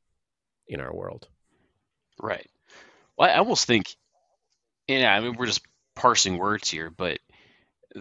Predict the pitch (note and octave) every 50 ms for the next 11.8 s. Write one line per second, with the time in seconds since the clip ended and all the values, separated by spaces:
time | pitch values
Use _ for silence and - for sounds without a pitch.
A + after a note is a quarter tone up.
0 | G2 F#2+ F2+ F#2 A2 A2 - - - - D3+ E3+ G#3 G3 C#3+ B2+ A#2 A2 A2 G#2
1 | C2+ G#2 G2+ G#2+ G2+ - - - - B2+ G#2+ G#2 G#2 F#2+ - - - - - E2+
2 | D2 - - _ _ _ _ _ _ - - - - - A2+ A2+ G#2+ G#2 G2 F2+
3 | E2+ - - - - C3 C#3 D3+ C#3+ A#2 - A2+ G2 F2+ - - - A2+ G#2+ G2
4 | F2 E2 - - - F2 D#2 - - - - - _ - - - C3+ A#2 G#2+ F#2
5 | E2+ D#2 E2+ F2+ F#2 F2 - - - - - - - - _ _ _ _ _ _
6 | _ _ - F2+ F2+ E2 - E2+ F2+ E2+ E2 - - - _ - - - _ _
7 | _ _ _ - A2 - - C3 C3 C3 A#2 A2 G2+ F#2+ F2 F#2+ - F#2 F2 E2+
8 | E2+ - F2 F2 F2+ F#2+ G2 G2 F#2 E2 - F#2+ F2+ E2+ E2 D#2 D#2+ D2+ D2 C#2
9 | - - - E2+ D#2 - - - - F2 D#2+ - - - - - F#2 F2 C#2+ C#2+
10 | C#2 C#2+ - - _ - F#2+ - - - - F#2+ F#2 F#2 D#2 A2 A#2 - - A#2
11 | G#2 G2+ F#2+ F#2 F#2 F2 E2+ E2 - - F2 F2 E2 D#2 D2 -